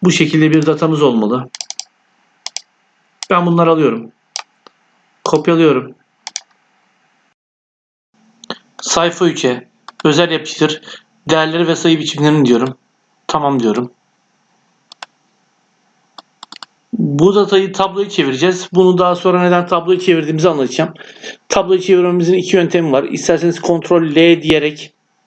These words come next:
bu şekilde de yapabilirsiniz. İsterseniz buradan iptal deyip şuradan ekleden tablo deyip de yapabilirsiniz. Yalnız şurası seçili olacak. Tablom üst bilgi satırını içeriyor. Yani şu başlığı alıyor.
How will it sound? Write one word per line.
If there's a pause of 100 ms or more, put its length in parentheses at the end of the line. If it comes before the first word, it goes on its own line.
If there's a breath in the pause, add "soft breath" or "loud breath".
(960 loud breath)
bu
şekilde
de
yapabilirsiniz.
İsterseniz
buradan
iptal
deyip (340)
şuradan (260)
ekleden (440)
tablo
deyip
de
yapabilirsiniz.
Yalnız
şurası
seçili
olacak. (240)
Tablom
üst
bilgi
satırını
içeriyor.
Yani
şu
başlığı
alıyor.